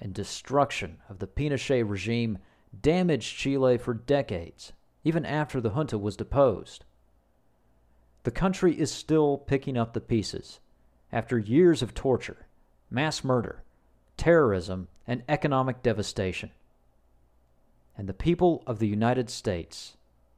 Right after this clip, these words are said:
owe it to the Chilean people and to ourselves to know what role our government played in it.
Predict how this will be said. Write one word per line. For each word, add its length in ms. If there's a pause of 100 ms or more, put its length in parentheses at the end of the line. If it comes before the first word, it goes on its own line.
(120)
owe 180
it 200 (100)
to 100
the 140
Chilean 560
people 480 (420)
and 220
to 140
ourselves 760 (840)
to 100
know 240
what 340
role 500 (120)
our 280
government 600 (340)
played 320
in 80
it. 160